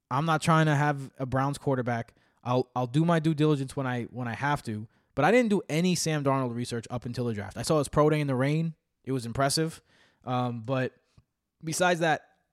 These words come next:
my real, and, and to be fair, like, I wasn't perfect. I thought Josh Rosen was gonna be a good quarterback. Like, I had Josh Rosen over Baker Mayfield, but,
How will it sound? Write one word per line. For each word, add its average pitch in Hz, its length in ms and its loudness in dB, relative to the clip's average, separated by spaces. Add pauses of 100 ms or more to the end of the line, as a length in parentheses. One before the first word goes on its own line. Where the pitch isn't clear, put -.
my 196 400 0
real, 151 680 2 (520)
and, 165 200 -4
and 180 180 -4
to 180 160 -2
be 240 160 2
fair, 214 240 4
like, 147 160 4
I 143 140 2
wasn't 156 440 2 (320)
perfect. 135 460 2
I 143 80 2
thought 151 180 4
Josh 135 220 2
Rosen 139 260 0
was 110 120 -6
gonna 110 100 -6
be 110 80 -6
a 104 60 -6
good 101 120 -10
quarterback. 87 440 -14 (240)
Like, 123 100 -2
I 139 140 2
had 143 100 0
Josh 135 240 0 (180)
Rosen 127 360 2
over 120 160 2
Baker 110 240 -2
Mayfield, 98 420 -10 (680)
but, 123 440 -2